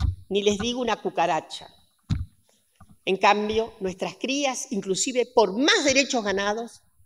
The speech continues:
tienen más derecho a que las cuidemos más. Tanto es así, y voy a decir sí, un chiste que está un poco pasado, porque lo he visto muchas veces, pero como el ambiente es académico, en la Argentina también les niñes han ganado derechos, les jóvenes han ganado derechos.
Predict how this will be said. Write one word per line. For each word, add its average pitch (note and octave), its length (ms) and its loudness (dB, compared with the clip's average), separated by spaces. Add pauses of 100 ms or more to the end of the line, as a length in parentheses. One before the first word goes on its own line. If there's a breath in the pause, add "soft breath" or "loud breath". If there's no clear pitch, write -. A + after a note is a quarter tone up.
(200)
tienen E3+ 400 2
más A#3+ 180 6
derecho G3 480 2 (240)
a E3+ 220 -6 (520)
que D#3+ 120 -4
las E3 100 -8
cuidemos D3+ 480 -8
más. - 380 -4 (420 soft breath)
Tanto G#3+ 260 2
es - 100 -6
así, G3 800 -2 (160)
y C#3 80 -8
voy F3 140 2
a E3+ 60 4
decir E3+ 360 -2
sí, E3+ 520 -4
un E3 180 -8
chiste - 420 -6
que C3+ 100 -10
está D3 140 -8
un C#3+ 120 -10
poco C#3 260 -8
pasado, E3 480 -4
porque C#3 180 -12
lo C3+ 60 -8
he D3+ 60 -4
visto D3 180 -10
muchas D#3 260 -8
veces, G3+ 320 -2
pero E3 200 -6
como C#3+ 140 -8
el C#3 120 -8
ambiente D#3 380 -6
es - 80 -8
académico, F#3+ 720 0 (400 loud breath)
en G3+ 140 4
la A3 80 6
Argentina A3+ 680 4
también A#3 760 6 (280)
les G3+ 220 4
niñes B3 540 4
han A#3+ 240 2
ganado F#3 380 2
derechos, E3 640 -6
les G3+ 240 2
jóvenes G#3+ 560 6
han D#3 120 4
ganado C#3+ 280 0
derechos. C3+ 460 -10